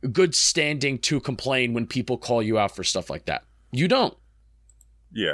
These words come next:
Speaker 2: like, that's just lame to me. Um, so, uh, this one,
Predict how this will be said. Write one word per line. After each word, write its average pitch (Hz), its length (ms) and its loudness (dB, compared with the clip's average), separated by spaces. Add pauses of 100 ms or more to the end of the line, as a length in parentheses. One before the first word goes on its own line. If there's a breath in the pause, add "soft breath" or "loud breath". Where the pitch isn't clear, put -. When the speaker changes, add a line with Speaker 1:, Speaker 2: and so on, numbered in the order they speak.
Speaker 2:
like, 98 160 -4
that's 156 220 0
just 156 180 -2
lame 92 540 -2
to - 120 -10
me. - 280 -8 (1120 loud breath)
Um, - 380 -6 (920)
so, 67 360 -8 (1400 soft breath)
uh, 85 260 -4 (160)
this 156 220 0
one, 151 280 0